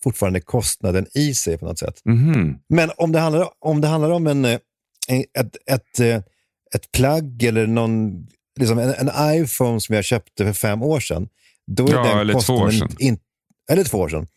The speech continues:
Speaker 1: Då är den kostnaden inte kvar i mitt system. Eh,
Speaker 2: Mm.
Speaker 1: eller hur? Så alla pengar jag tjänar på att sälja den,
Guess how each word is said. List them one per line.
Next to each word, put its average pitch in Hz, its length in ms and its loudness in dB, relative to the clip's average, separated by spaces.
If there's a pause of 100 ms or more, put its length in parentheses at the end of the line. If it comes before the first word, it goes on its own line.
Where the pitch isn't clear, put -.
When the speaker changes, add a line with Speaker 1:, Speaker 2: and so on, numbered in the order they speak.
(280)
Speaker 1:
Då 147 80 4
är 170 60 4
den 139 160 0
kostnaden 117 480 -2
inte 107 260 -2
kvar 101 520 0
i 98 60 -2
mitt 95 200 0
system. 87 560 -4 (440)
Eh, 123 80 4
Speaker 2:
Mm. 98 120 4
Speaker 1:
eller - 160 4
hur? 98 160 0 (200)
Så - 100 -2
alla 147 420 0
pengar 110 320 0
jag 101 100 0
tjänar 127 480 0
på 92 400 -2
att - 280 -6
sälja 110 320 0
den, 85 140 -4